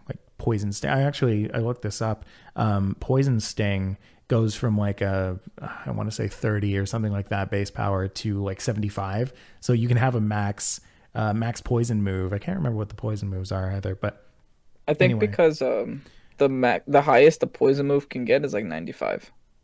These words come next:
Speaker 2: And that's the same thing for fighting moves because they
Speaker 1: The highest
Speaker 2: increase
Speaker 1: that a poison move can get is ninety-five?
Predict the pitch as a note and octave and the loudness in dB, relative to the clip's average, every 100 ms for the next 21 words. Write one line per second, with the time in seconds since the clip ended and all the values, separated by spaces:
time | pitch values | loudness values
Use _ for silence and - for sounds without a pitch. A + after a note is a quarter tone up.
0 | _ _ _ - - - - - - - | _ _ _ -20 -20 -20 -20 -20 -20 -20
1 | _ - - - C#3+ C#3 C3+ C#3 - - | _ -20 -4 0 6 8 8 4 -6 0
2 | D3+ - C3+ C#3+ - - C#3 C#3 C3+ - | 0 2 0 0 -2 0 0 0 -6 -2
3 | B2+ A#2 G#2 - A#2+ B2+ D3 D#3 F3 - | 2 4 2 4 6 6 4 2 2 -2
4 | - C#3 D3 C#3 C3+ C3 A#2+ B2+ B2 B2+ | -4 6 6 8 6 8 6 6 4 4
5 | C3+ A#2 G#2 - A#2+ C3 E3 E3 F3+ F#3+ | 4 2 2 0 0 2 4 4 2 2
6 | F#3+ G3 G#3 G#3 G#3+ G#3+ C4 D4+ | 0 2 0 0 0 0 -2 -6